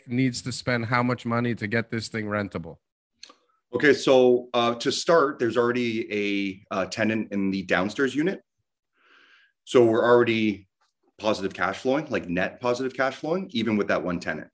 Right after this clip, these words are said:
Speaker 1: How much does
Speaker 2: Especially
Speaker 1: that one tenant pay?
Speaker 2: Nine hundred plus utilities, two bedroom.
Speaker 1: Nine hundred. So are you gonna be able to get nine hundred for upstairs as well?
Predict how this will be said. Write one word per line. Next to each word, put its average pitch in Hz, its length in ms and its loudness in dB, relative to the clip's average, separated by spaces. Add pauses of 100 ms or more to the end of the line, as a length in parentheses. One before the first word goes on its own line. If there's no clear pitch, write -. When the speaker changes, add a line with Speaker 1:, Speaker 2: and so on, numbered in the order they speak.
(340)
Speaker 1:
How 113 80 0
much 117 120 0
does 113 100 2
Speaker 2:
Especially 113 160 -2
Speaker 1:
that 117 120 2
one 120 200 0
tenant 139 360 0
pay? 82 240 -8 (400)
Speaker 2:
Nine 104 260 2
hundred 98 300 -2
plus 98 180 -6
utilities, - 520 -10 (120)
two - 120 -2
bedroom. - 280 -6
Speaker 1:
Nine 113 300 0
hundred. 113 480 0
So 110 180 2
are 107 160 4
you 107 120 2
gonna 110 140 0
be 107 140 0
able 104 140 0
to 104 80 0
get 104 180 -2
nine 104 260 -2
hundred 101 280 -4
for 101 120 -6
upstairs 101 640 -4
as 95 140 -8
well? 120 440 -2